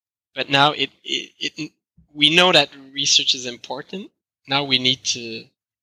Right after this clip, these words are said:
figure out a way to implement the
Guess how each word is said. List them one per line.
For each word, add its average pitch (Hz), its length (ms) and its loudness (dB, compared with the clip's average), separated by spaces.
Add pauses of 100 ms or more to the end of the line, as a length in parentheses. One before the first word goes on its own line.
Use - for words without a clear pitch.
(580)
figure 135 300 0
out 131 180 6
a 123 100 -4
way 127 180 0
to 120 540 -10 (1080)
implement 135 580 0 (1700)
the 110 460 -6